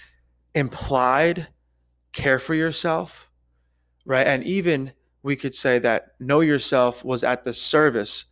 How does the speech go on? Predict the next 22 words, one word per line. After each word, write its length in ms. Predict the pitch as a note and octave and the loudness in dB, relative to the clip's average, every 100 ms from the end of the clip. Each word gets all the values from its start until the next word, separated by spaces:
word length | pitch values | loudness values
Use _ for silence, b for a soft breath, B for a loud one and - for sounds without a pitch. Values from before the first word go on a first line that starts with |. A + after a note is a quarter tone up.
| _ _ _ - | _ _ _ -2
of 180 | B2+ - | -2 0
caring 340 | - A#2 A2+ | 0 2 0
for 160 | - A2 | -4 -4
yourself, 520 | G2 - G2 - - | -4 -4 -4 -6 -4
or 100 | A2 | -2
let's 160 | A#2 - | 0 0
say, 300 | A#2 A2 - b b | 0 0 -6 b b
better 220 | A#2+ A2 | -2 0
sentence, 380 | G#2 G2 G#2+ - B B | 0 -2 -4 -8 B B
to 160 | - D3+ | 0 2
know 200 | D3 E3+ | 4 6
yourself, 640 | E3 C3+ A#2+ A#2+ G#2 A#2+ | 6 4 2 2 2 0
to 100 | - | -6
cultivate 480 | - D3 D3+ C#3+ C3 | -2 0 0 -2 -2
self-knowledge, 720 | - A#2+ A#2 G#2 G#2 G#2+ - B B B - | 0 -2 -2 -2 -2 -4 -10 B B B -2
was 220 | C3+ C3 | 0 0
in 100 | B2+ | -2
service 560 | - D3+ C#3+ B2+ A#2+ | 0 2 2 2 0
of 160 | B2+ B2 | -4 -4
caring 300 | - A#2 A2+ | 0 0 -2
for 140 | - | -6
yourself. 560 | F#2 F#2 - E2 - | -8 -8 -8 -10 -14